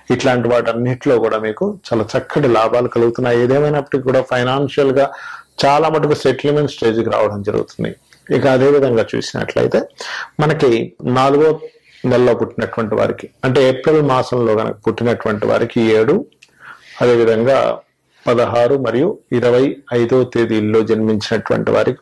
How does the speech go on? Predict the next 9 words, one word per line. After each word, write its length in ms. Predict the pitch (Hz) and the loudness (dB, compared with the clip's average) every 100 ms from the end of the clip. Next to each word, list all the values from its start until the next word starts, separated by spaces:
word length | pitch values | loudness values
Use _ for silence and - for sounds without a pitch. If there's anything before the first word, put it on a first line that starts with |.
| - | -6
పర్టికులర్గా 640 | 123 - 123 113 123 151 - _ - | -6 0 2 4 2 0 -2 _ -2
ఈ 80 | 190 | 2
యొక్క 320 | 185 - 120 - - _ _ _ _ _ - | 2 0 -6 -6 -10 _ _ _ _ _ -2
టూ 80 | 139 | 0
థౌజండ్ 380 | 147 139 135 131 | 2 2 2 0
ట్వంటీ 320 | 123 123 147 | -2 2 2
వన్ 240 | 123 120 | 2 0
అనేటువంటిది 680 | 110 107 104 - 104 120 180 - - - - - - - - - | -2 -4 -4 -4 -2 0 -2 -4 -14 -20 -20 -20 -20 -20 -20 0
ఏంటంటే, 760 | 165 185 165 147 185 160 131 | 2 4 2 0 2 4 4